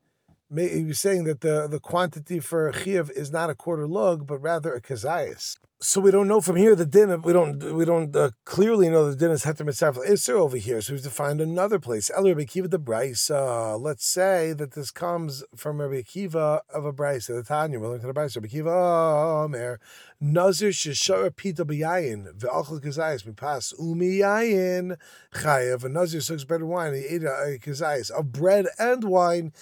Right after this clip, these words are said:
he's going to be chayev. So we're saying over here, pretty straightforward, that heter has been staif le-isser. Even if we don't have a full kazayas of wine,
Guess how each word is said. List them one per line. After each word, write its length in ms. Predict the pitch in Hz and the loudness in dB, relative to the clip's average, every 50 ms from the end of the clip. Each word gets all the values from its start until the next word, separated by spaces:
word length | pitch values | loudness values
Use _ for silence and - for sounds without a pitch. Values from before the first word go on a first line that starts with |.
| - - - _ _ | -20 -20 -20 _ _
he's 160 | - 151 139 | -8 -2 2
going 200 | 156 175 175 170 | 4 4 4 4
to 100 | 147 160 | 0 -2
be 140 | 160 170 160 | -4 -2 -2
chayev. 480 | - - 135 123 117 113 110 113 110 110 | -2 0 0 0 0 0 -2 -4 -4 -6
So 120 | - 147 | -8 -8
we're 60 | 139 | -8
saying 260 | 127 - - 165 160 156 | -6 -4 -4 -4 -4 -4
over 140 | 143 139 | -4 -4
here, 140 | 156 165 143 | -4 -4 -4
pretty 220 | - - 156 151 135 | -6 -6 -8 -8 -8
straightforward, 640 | - - 151 151 143 - - 190 190 180 160 156 139 | -8 -8 -8 -8 -6 -4 -2 -2 0 0 0 -2 -2
that 120 | 139 117 | -4 -4
heter 200 | 139 175 160 - | -4 -4 -4 -6
has 160 | - 156 131 | -8 -8 -8
been 140 | 127 143 131 | -8 -10 -8
staif 640 | - - - - 190 226 247 214 180 180 170 - - - _ - - - _ - _ - | -6 -4 0 4 6 8 8 8 6 4 2 -2 -8 -20 _ -20 -20 -20 _ -20 _ -4
le-isser. 1160 | 160 196 208 190 175 170 165 147 160 170 160 143 - - 131 123 120 117 113 117 113 113 104 - _ _ _ _ _ - 190 | 0 2 4 4 4 4 4 2 0 0 0 0 0 -2 -2 -2 -2 -2 -4 -4 -6 -6 -8 -12 _ _ _ _ _ -2 0
Even 220 | 196 180 190 190 | 2 2 4 4
if 60 | 180 | 4
we 80 | 180 180 | 4 2
don't 80 | 175 | 2
have 80 | 165 156 | 2 0
a 20 | |
full 320 | 135 - - 202 190 185 156 | -2 -2 0 2 2 2 2
kazayas 480 | - - 156 139 170 175 175 165 131 | 0 -6 -4 -2 -2 -2 -2 -2 -4
of 100 | 160 151 | -4 -4
wine, 380 | 151 185 190 180 170 165 160 | -2 -2 0 0 -2 -2 -4